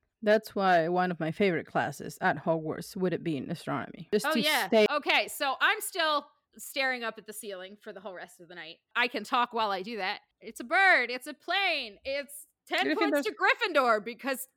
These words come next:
Speaker 2: Dumbledore's so fucking unfair.
Speaker 1: No, he's not.
Speaker 2: Yes, he is.
Speaker 1: It was the best chess match ever in the history of wizards. <laughs>
Speaker 2: How many people saw that chess match? Even if Dumbledore saw it, that brings the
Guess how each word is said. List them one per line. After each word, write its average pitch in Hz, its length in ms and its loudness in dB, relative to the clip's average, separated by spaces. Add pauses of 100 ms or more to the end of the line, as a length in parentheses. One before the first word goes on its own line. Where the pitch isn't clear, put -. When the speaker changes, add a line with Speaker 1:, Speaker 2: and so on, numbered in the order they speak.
(100)
Speaker 2:
Dumbledore's 285 420 -2
so 285 240 0
fucking 302 340 -2
unfair. 311 500 -4
Speaker 1:
No, 254 260 6
he's 415 320 6
not. 180 520 0
Speaker 2:
Yes, 294 400 0
he 466 720 4
is. 226 160 -6 (180)
Speaker 1:
It 311 260 6
was 285 460 6
the 208 140 4
best 185 540 4 (120)
chess 190 560 2 (160)
match 160 500 -4 (120)
ever 202 440 2
in 185 160 0
the 180 100 0
history 214 500 -2
of 165 100 -4
wizards. - 640 -6
<laughs> - 160 0
Speaker 2:
How 330 220 2
many 370 380 0
people 381 440 -2 (360)
saw - 540 -2
that 233 260 -6
chess 220 320 -12
match? - 400 -16 (120)
Even 381 200 -2 (200)
if - 100 -6
Dumbledore 392 480 4
saw 269 240 0
it, 240 120 -4
that 294 180 -2
brings 349 240 -8
the 339 120 -12